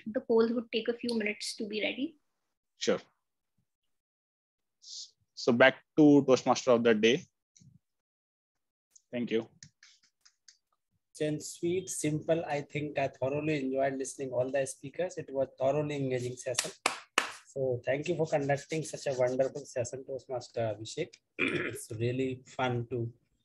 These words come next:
Speaker 3: have such kind of sessions. Always, it is a fun to be a part of the table topics. I'm too much scared of table topic anyway. So, <clears throat> uh, so before I call and invite our third segment,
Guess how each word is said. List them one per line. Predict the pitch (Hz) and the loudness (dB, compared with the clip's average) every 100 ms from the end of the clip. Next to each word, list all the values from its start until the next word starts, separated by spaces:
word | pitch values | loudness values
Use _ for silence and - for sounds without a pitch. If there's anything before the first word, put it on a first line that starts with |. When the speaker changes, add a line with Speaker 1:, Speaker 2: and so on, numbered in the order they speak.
| _ | _
Speaker 3:
have | 123 120 120 | 0 0 -2
such | 120 117 | -8 -4
kind | 120 113 | -4 -2
of | 110 - | -4 -8
sessions. | 113 107 - 113 - | -8 -8 -8 -10 -6
Always, | 117 120 120 123 117 - - _ _ - | -2 0 0 -2 -2 -8 -18 _ _ -6
it | 123 | 0
is | 127 | 2
a | 117 | 2
fun | - 123 120 | 0 -4 -4
to | 120 | -6
be | 113 117 120 | -6 -2 -4
a | |
part | 117 101 107 - | -4 -6 -6 -6
of | 104 - | -10 -10
the | 101 95 _ _ _ _ _ _ | -14 -14 _ _ _ _ _ _
table | 127 117 107 | 0 2 0
topics. | 107 - 104 - | -6 -8 -12 -4
I'm | 139 143 143 | 2 2 2
too | 139 | -2
much | 139 135 | 0 0
scared | 127 - - 127 117 | -4 -10 -2 0 0
of | 107 - | -2 -6
table | 107 104 104 | -8 -8 -8
topic | 98 - _ _ - | -12 -14 _ _ -6
anyway. | 117 110 107 - _ _ - - - - - _ | -4 -4 -6 -12 _ _ -20 -20 -18 -20 -20 _
So, | - - 185 190 - | -2 4 4 4 0
<clears throat> | - | 0
uh, | 156 - 165 - - - - - - - 135 | 2 6 6 6 4 -4 -12 -20 -16 -2 0
so | - | 2
before | 160 185 226 | 2 6 8
I | 233 | 8
call | 226 - 165 165 165 - - | 6 6 8 8 6 -2 -8
and | 143 143 | -4 -2
invite | 139 139 139 147 156 - | 0 2 6 6 6 4
our | 139 135 127 - _ - - | 4 4 2 -8 _ -8 2
third | 175 185 170 | 6 6 4
segment, | - 135 139 151 143 135 | 0 0 2 4 4 0